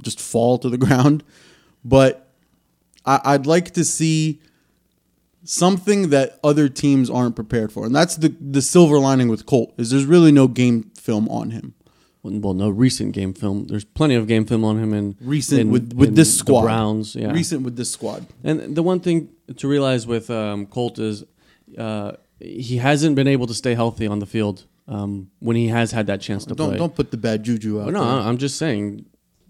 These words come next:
Speaker 2: I mean,
Speaker 1: Don't, don't put the bad juju out there. Last
Speaker 2: It's
Speaker 1: thing
Speaker 2: not
Speaker 1: we
Speaker 2: bad
Speaker 1: need,
Speaker 2: juju.
Speaker 1: last thing we need is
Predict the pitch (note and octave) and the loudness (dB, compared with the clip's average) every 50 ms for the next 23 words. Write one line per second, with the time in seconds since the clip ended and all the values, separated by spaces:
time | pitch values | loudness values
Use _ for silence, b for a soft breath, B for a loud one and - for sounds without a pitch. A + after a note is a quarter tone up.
0 | - - G#2 G#2 G#2 G2+ F3+ F3+ F3+ F3+ - - F#3 F3 - D#3+ - - A#2+ A2 | -12 -10 -8 -8 -6 -6 -6 -6 -6 -8 -8 -8 -8 -6 -8 -10 -10 -10 -8 -6
1 | A#2 A2 A2 G#2+ A2+ A2 G#2+ A2+ A#2 A2 G#2+ A2 - A2+ A2 A2 A2 B2 B2+ A#2+ | -6 -6 -6 -6 -8 -8 -8 -8 -10 -12 -12 -14 -14 -14 -12 -12 -12 -12 -12 -14
2 | A#2+ A#2+ - _ _ _ - C#3 D3 D#3+ F3 F3 G#3+ G3+ F#3+ F#3 F3+ F3 E3+ E3+ | -16 -20 -20 _ _ _ -8 -2 2 2 2 2 2 2 2 4 4 4 4 4
3 | E3 E3 D#3+ G2+ F#2+ D3 D#3+ E3+ F3 E3+ F#3+ F#3 F3 E3 D#3 D#3+ D3+ D#3 D3+ C#3+ | 2 2 2 0 -2 0 0 0 0 0 -2 -2 0 0 2 2 2 2 2 0
4 | B2+ A#2 A2+ G#2+ - - | 0 -2 -4 -8 -12 -16